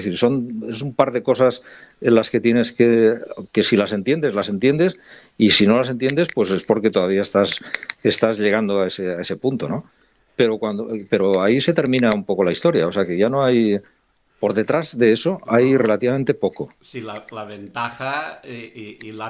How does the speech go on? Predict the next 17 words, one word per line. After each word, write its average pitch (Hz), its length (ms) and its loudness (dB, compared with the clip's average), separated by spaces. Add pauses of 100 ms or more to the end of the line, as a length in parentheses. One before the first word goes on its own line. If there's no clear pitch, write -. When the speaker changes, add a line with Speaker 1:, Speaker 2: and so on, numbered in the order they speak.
Speaker 2:
belleza 127 760 -6
está 120 400 -8
en 123 120 -10
esa 120 320 -12
simplicidad, 104 1040 -14
claro. - 240 -20 (760)
Speaker 1:
Claro. 92 380 -2 (300)
Speaker 2:
Eh, - 320 -14 (720)
y 147 140 -10
precisamente, 147 1040 -10
o, 110 80 -10
o 117 320 -14
quizás 139 680 -12
por 127 260 -12
ser 143 380 -12
tan 147 300 -4
simple, 165 760 -10